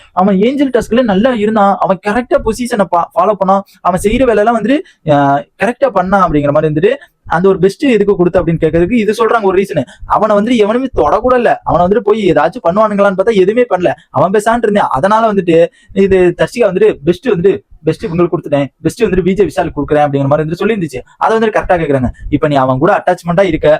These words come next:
அவன் கூட ரொம்ப ஸ்ட்ராங்கா இருக்க, அதனால தானே நீ வந்துட்டு கொடுத்த அப்படிங்கிற மாதிரி வந்துட்டு சொல்றாங்க. இல்லையே, நான் அப்படிலாம் வந்துட்டு கொடுக்கல அப்படிங்கிற மாதிரி வந்துட்டு சொல்றாங்க. இதுக்கு வந்துட்டு வெளியில என்னால வந்துட்டு அவன் கூட அட்டாச்மெண்ட் ஆகி வெளியில போக முடியலன்னு சொல்ற, அவன் விட்டு போகணும்னு நினைச்சாலும் அவன் வந்துட்டு என்ன சொல்றான்னு பாத்தியா, அவனை விட்டு நான் ரொம்ப அட்டாச்மெண்ட் ஆகி நான் வெளில போறேன்னு சொன்னா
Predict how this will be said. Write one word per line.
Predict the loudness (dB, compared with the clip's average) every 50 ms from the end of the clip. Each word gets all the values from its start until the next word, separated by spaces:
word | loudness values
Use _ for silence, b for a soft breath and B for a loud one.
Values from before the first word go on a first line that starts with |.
| B B B
அவன் | -2 -2 0
கூட | 2 2 0
ரொம்ப | 0 0 0 -2
ஸ்ட்ராங்கா | -4 -2 -2 -2 0 2 2 2 2 2 2 2 0 -2 -2 0 0 2
இருக்க, | 2 0 2 2 2 2 2
அதனால | 0 -2 0 0 0 0
தானே | 0 0 -2 -2
நீ | -2 -2
வந்துட்டு | -2 0 -2 -2
கொடுத்த | 0 -2 -2 -2 -2 -2
அப்படிங்கிற | -2 -2 -2 0
மாதிரி | 0 0 0 0
வந்துட்டு | -4 -6 -4 -2
சொல்றாங்க. | -2 -2 -2 -2 -6 b b b
இல்லையே, | -2 -2 0 2 2 0 0 0
நான் | 0 0 -2
அப்படிலாம் | -2 0 0 0 0
வந்துட்டு | 0 -2 -2 -2
கொடுக்கல | -2 -4 0 0 0 0
அப்படிங்கிற | 0 0 -4 -2 0
மாதிரி | 0 0 -2
வந்துட்டு | -4 -8 -8 -4
சொல்றாங்க. | -2 -2 0 0 0 -2 -2 B B B B
இதுக்கு | 0 0 2 2 2
வந்துட்டு | 0 2 2 2 2 2 b b -4
வெளியில | 0 2 4 4 4 2 0
என்னால | 0 0 0 0 0
வந்துட்டு | 0 -2 0 -2 -2 -2 b b b
அவன் | -2 0 0
கூட | 2 2 0
அட்டாச்மெண்ட் | 2 2 0 -2 -2 -4 -2 0 2 2
ஆகி | 4 4
வெளியில | 4 4 4 2 2 0 0 0
போக | 0 0 2 0 -2 -2
முடியலன்னு | 0 2 2 2 2 0 -2 -2
சொல்ற, | 0 2 2 2 0 -2 B B
அவன் | -2 0 0 0
விட்டு | 0 0 -2 0 0
போகணும்னு | 0 0 2 2 0 0 0
நினைச்சாலும் | 0 0 0 0 2 0 0 -2 -4 -4
அவன் | -2 -2 0 0
வந்துட்டு | -2 0 2 2
என்ன | 2 2 2 0 -2 -2
சொல்றான்னு | -2 -2 -2 -2 -2 -4
பாத்தியா, | -2 -2 0 0
அவனை | 0 -2 -2 -6
விட்டு | -10 -12 -4 -2 -2
நான் | -2
ரொம்ப | 0 0 -2 -2
அட்டாச்மெண்ட் | 0 -2 -4 -6 -6 -2 0 0
ஆகி | 0 0
நான் | -2 -2 -2 0
வெளில | 0 0
போறேன்னு | -2 0 0 -2 -2 -2 -8 -6
சொன்னா | -2 0 0